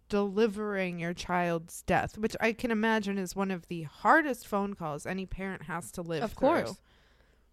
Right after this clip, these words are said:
Speaker 1: To not only have that not responded to,
Speaker 2: Mm-hmm.
Speaker 1: but also no funeral is just a lot.
Speaker 2: And, you know, later on, we'll, we'll talk about her remains being found.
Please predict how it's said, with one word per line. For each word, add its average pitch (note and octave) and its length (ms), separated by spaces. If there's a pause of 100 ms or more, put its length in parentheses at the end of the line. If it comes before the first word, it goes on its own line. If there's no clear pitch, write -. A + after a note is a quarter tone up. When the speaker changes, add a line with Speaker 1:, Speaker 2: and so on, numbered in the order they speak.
(880)
Speaker 1:
To A#3 120
not B3 240
only C4 280
have G3 240
that E3 300
not A#3+ 360
responded D4+ 640
to, - 120 (240)
Speaker 2:
Mm-hmm. A#3 240 (680)
Speaker 1:
but G3 260
also G#3+ 400
no A3 180
funeral A#3 520
is - 240
just - 240
a E3 80
lot. D#3+ 380 (880)
Speaker 2:
And, A3 500 (880)
you A3+ 140
know, G3+ 300 (160)
later A3+ 400
on, A#3 320
we'll, F#3+ 420
we'll F#3+ 140
talk G3+ 260
about G3 180
her A3 120
remains F3+ 420
being A#3 240
found. C4 420